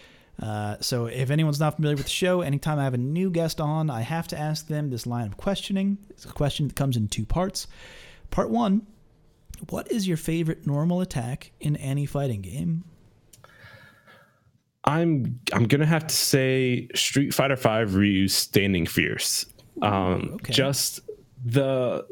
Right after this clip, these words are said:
Speaker 2: the way it animates and hits is so snappy, even though it's like an eight frame button. Uh, if you people understand frame data, um, it just, it pops out there, and if it crush counters, it makes that sweet sound effect, which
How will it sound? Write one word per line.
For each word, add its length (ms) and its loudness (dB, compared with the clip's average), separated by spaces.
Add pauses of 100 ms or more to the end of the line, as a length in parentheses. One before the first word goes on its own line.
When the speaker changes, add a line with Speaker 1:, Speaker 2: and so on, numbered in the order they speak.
(120)
Speaker 2:
the 100 4
way 300 4
it 240 -2
animates 680 0
and 180 2
hits 440 0
is 120 2
so 280 2
snappy, 960 0 (400)
even 200 6
though 80 4
it's 120 0
like 140 2
an 120 4
eight 200 2
frame 240 2
button. 400 2 (560)
Uh, 220 2
if 220 0 (100)
you 120 2
people 320 2
understand 400 2
frame 200 4
data, 300 2 (440)
um, 480 2
it 80 2
just, 420 0 (240)
it 160 2
pops 380 2
out 240 0
there, 160 4
and 160 2
if 100 0
it 120 -4
crush 260 2
counters, 360 2
it 60 2
makes 200 4
that 180 4
sweet 480 4
sound 260 2
effect, 260 2
which 200 2